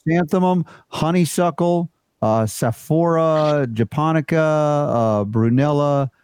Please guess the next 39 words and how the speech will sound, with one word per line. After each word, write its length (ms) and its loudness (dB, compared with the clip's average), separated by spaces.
Uh, 80 0
let's 120 -2
see, 140 0
I, 180 0
I 120 -2
can't, 280 -2
not 360 0
a, 100 0
what 160 0
is 60 0
this? 240 0
Not 380 2
a 100 2
ginseng 680 0
flower, 420 0
uh, 300 0
black 480 -2
moss, 720 -2
wa-, 300 0
water 400 0
fairy. 180 0
I 40 2
mean, 120 2
this 220 0
is 160 0
a, 160 0
a, 220 -2
an 100 -4
interesting 480 -2
formulation. 640 0
I 20 0
mean, 220 2
th-, 160 0
this 180 0
is 80 -6
quite 400 -2
a, 80 -4
a 340 0
unique 460 2